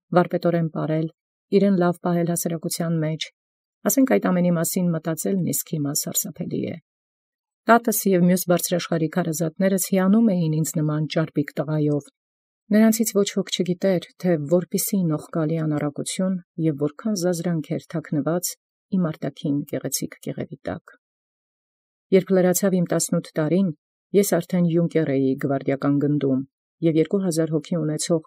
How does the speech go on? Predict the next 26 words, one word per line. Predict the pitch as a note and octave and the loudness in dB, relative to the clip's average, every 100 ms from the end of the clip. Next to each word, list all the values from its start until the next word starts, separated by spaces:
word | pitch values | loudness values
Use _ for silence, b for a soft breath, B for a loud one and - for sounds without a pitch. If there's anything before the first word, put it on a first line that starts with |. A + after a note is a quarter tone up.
| - | -2
կալվածատեր։ | C#3 C#3 C#3 C#3 - B2 - _ _ _ _ _ _ _ _ _ _ _ - | -2 -2 -4 -6 -4 -6 -6 _ _ _ _ _ _ _ _ _ _ _ 4
Ինձ | G#3+ A3 | 6 6
հովանավորում | G3 F3 E3 D#3+ E3 F#3 F3+ | 4 2 2 4 4 4 0
էր | - | -2
քեռիս, | F#3+ F3 D3 B2+ - - | -2 0 0 0 -2 -2
որ | D3+ D3+ C#3+ | 0 0 2
վարպետ | D#3 D3+ F3+ C#3+ | -2 0 -2 0
էր | C#3 | -2
դրամ | C#3+ C#3+ C#3+ | -2 0 0
մսխելու | C3+ - - D3 E3 | 0 -2 -2 -2 0
մեջ, | C#3+ C3 - - _ - | 2 0 -2 -12 _ 0
և | D#3+ D#3+ | 2 2
ինձ | D3 | 2
նույնպես | F#3+ G#3+ D3 - | 0 2 0 -2
սովորեցրեց | C#3 C#3 C3+ - D#3 D#3+ C#3 | -2 0 0 -2 -4 -2 -2
այդ | C3+ - | -4 -6
ոչ | D3 E3 - | -2 -2 -2
դժվար | D#3+ C3 C3+ C#3 C3+ C3+ | -4 -2 -2 -2 -2 -4
արվեստը։ | C3 - - - C3+ - _ _ _ _ - | -6 -6 -6 -6 -10 -10 _ _ _ _ -10
Շուտով | - F#3 G#3 | -4 0 2
ես | E3+ - | 2 2
հենց | E3 D#3+ | -2 -2
նույն | F#3 G#3 G#3+ | 0 2 4
գնդում | F#3+ F#3+ F3 D#3 C#3 | 4 2 2 2 2
ստացա | - - D3 - E3 D#3+ - _ - | 0 -2 -2 -2 -2 -2 -8 _ -6
կորնետի | - E3 D3+ D3 F#3 | -2 0 0 0 0